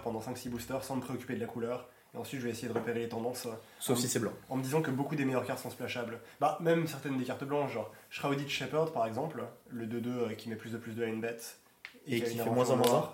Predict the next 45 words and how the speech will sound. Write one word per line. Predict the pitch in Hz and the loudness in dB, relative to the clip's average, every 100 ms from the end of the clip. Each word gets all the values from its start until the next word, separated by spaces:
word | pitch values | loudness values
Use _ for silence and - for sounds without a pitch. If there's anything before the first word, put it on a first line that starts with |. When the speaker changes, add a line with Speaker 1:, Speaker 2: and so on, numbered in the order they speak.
| - | -6
Speaker 1:
moins | 120 110 | -4 -2
un, | |
moins | 110 107 | -2 -2
un | |
au | 107 | -2
board. | 117 139 151 - - | 2 2 0 -6 -12
Ça, | - | -4
c'est | 156 | -2
vraiment | 113 120 123 | 2 4 4
une | |
très | 110 113 | 2 -2
bonne | 107 107 | -2 -2
unco. | 110 147 160 - - - | 0 0 -2 -8 -20 -14
Et | 113 | -8
bien | 107 98 120 | -8 -2 0
qu'elle | 127 110 | 0 0
soit | 107 | -2
blanche, | 104 123 - 101 | 4 4 4 -4
je | |
vais | 104 | -6
la | 95 | -6
faire | 101 | -8
piquer | - 101 110 | -12 -10 -8
sans | 104 | -8
problème, | 104 101 107 101 | -8 -6 -6 -6
euh, | - 98 | -8 -8
dans | |
un | 98 | -10
paquet | 107 | 2
Speaker 2:
Ouais, | 127 | 4
mais | 143 | 6
Speaker 1:
de | |
Speaker 2:
ça, | 190 | 6
Speaker 1:
cartes. | 156 | 8
Speaker 2:
c'est | 139 | 6
typiquement | - 135 143 165 | 2 -2 2 4
une | 139 | 4
unco | 123 123 | 4 2
de | 127 | -2
soupe. | 151 - - - - - _ _ | -4 -6 -18 -20 -20 -20 _ _
Tu | - | 0
vois. | 107 | 2
Speaker 1:
Bah, | 117 | 4
pas | |
que. | 156 | 2